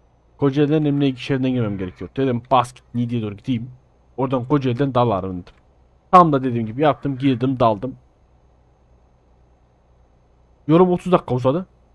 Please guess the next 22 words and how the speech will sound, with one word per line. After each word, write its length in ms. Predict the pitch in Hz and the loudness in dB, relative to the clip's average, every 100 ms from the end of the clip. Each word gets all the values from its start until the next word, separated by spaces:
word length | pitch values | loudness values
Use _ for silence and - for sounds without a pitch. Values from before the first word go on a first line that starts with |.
| _ _ | _ _
Otuz 260 | 147 147 175 | -8 -4 2
dakika 260 | 160 - 143 | 2 2 -2
için 200 | - 160 | 0 -2
yüz 160 | 139 | 2
elli 140 | 156 143 | 0 0
T 140 | 135 | -2
L 120 | 143 | -2
kar 180 | 139 113 | -2 -4
ettim. 260 | 110 - - _ _ _ _ _ _ _ _ _ _ _ _ _ _ - | -4 -14 -20 _ _ _ _ _ _ _ _ _ _ _ _ _ _ 0
Eğer 200 | 143 151 | 2 4
navigasyona 540 | 147 156 165 156 170 | 4 4 2 2 0
uysaydım 340 | 151 127 139 156 | 0 0 -4 -6
otuz 200 | 151 160 | -4 -2
dakika 180 | - 117 | 0 -2
erken 260 | 120 160 | -2 -2
varacaktım 400 | 151 143 135 151 | -2 -2 -4 -6
ve 60 | 131 | -4
yüz 160 | 123 | -4
elli 140 | 131 127 | -6 -4
T 100 | 127 | -4
L 40 | |
gelecekti. 460 | 120 110 113 - | -4 -6 -10 -14